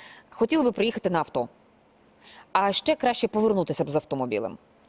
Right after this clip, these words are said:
Бо з пікапами у вас сильна проблема. Е, непарламентське слово вживати не будемо, але ви можете. Я не можу, ви можете. Біда страшна з автомобілями, саме тому з'являється Q R-код.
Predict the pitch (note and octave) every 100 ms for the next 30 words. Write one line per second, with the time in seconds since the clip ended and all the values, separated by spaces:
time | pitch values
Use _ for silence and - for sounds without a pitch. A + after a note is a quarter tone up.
0 | _ _ - - E3+ A3 A3 E3 D#3+ G3
1 | G3+ G3 F#3+ A#3 D4 C#4 G#3 F#3 G#3+ -
2 | - - G#3 E3 - F3+ B3+ F4 A#3 -
3 | - - - G3+ F#3+ A#3+ B3 B3 A3+ F#3
4 | - - A3 F#3+ D#3+ F#3+ F3+ F#3 A3+ C#4+
5 | A3+ F#3 G3+ A#3 F#3+ D3+ C#3+ D3+ F3+ D#3+
6 | E3 B3 A#3 D3+ F#3+ D#3 C#3 - G2+ -
7 | - - G3+ A#3+ C4 - - - D3+ D3+
8 | - F#3+ G#3 D#4 A3 E3+ G3+ F#3 A3 G3+
9 | F3+ F#3+ G3 F3 - E3+ F#3+ F#3 F#3 D4+
10 | F4+